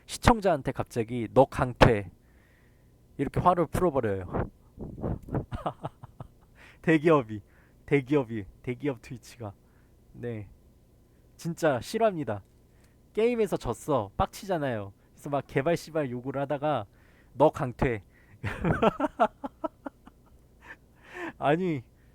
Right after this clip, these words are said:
그 상황이 웃기고 나오는 그, 그런 걸 떠나서 황당하지 않아요? 뭐 하는 짓이야, 그게 진짜.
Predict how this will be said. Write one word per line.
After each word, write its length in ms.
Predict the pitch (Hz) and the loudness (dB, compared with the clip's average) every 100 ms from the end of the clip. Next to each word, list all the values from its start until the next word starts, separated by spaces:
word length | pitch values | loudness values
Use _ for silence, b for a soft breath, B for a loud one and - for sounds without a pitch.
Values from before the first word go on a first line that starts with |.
| _ | _
그 100 | - | -12
상황이 440 | 156 254 262 247 208 | -4 0 2 2 0
웃기고 680 | 143 151 - 202 202 185 156 - _ - | -4 -8 -12 -6 -2 -2 -2 -8 _ -2
나오는 500 | 127 160 190 190 175 | 2 2 0 -6 -8
그, 200 | 170 - | -10 -12
그런 300 | - 151 175 | -8 -4 -4
걸 180 | 151 156 - _ | -4 -6 -6 _
떠나서 360 | 220 214 202 156 | -4 -2 -4 -2
황당하지 540 | 220 247 269 247 170 | -4 -2 -4 -2 -2
않아요? 360 | 110 107 120 120 98 | -2 -4 -8 -12 -6
뭐 160 | 123 | -2
하는 200 | 185 160 | -2 -2
짓이야, 340 | 113 101 - 104 | -8 -12 -10 -10
그게 300 | - - 101 | -10 -12 -12
진짜. 420 | - - - 101 | -14 -16 -12 -12